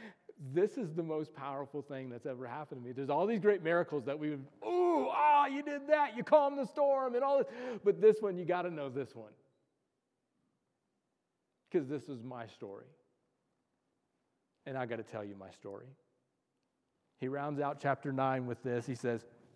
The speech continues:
he says, "When, when Jesus, he saw the crowds, he had compassion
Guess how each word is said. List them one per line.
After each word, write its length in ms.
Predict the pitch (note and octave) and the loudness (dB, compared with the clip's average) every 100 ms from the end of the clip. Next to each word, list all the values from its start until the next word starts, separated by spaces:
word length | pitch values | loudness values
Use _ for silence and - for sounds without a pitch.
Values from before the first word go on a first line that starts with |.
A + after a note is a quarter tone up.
| - _ _ _ - | -20 _ _ _ -10
he 100 | C3 | -8
says, 240 | C3+ C#3 | -4 -4
"When, 260 | B2 C3 B2+ - - | -2 -4 -6 -8 0
when 260 | E3+ D#3 C3 - - - | 2 2 -2 -14 -16 -2
Jesus, 440 | C#3+ D#3+ C#3 C3 | 4 4 4 0
he 120 | - | -2
saw 560 | C3+ - F3+ D#3+ E3 E3 | -8 -4 0 4 6 4
the 100 | D#3 | 2
crowds, 560 | - C#3+ A#2+ A#2+ A2 - _ _ _ _ - | -2 -2 -2 -4 -8 -20 _ _ _ _ -10
he 100 | C3+ | -4
had 200 | C3+ B2 | -4 -4
compassion 800 | B2+ - C3+ C3+ - A#2+ A2 | -8 -6 -2 -2 -4 -14 -16